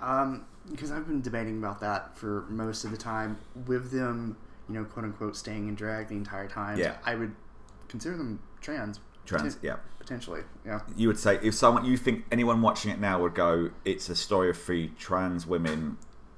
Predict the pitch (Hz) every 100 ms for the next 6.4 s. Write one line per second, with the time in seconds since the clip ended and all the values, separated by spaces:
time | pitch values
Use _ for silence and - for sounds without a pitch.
0 | - 98 95 92 90 - - - - -
1 | - 143 131 107 - 110 110 113 - 120
2 | 113 107 - 107 104 - 135 131 127 107
3 | 80 82 80 - - - 110 101 92 90
4 | 87 87 - 85 82 76 - 62 - 131
5 | 117 113 - - - 117 110 110 120 131
6 | 135 135 143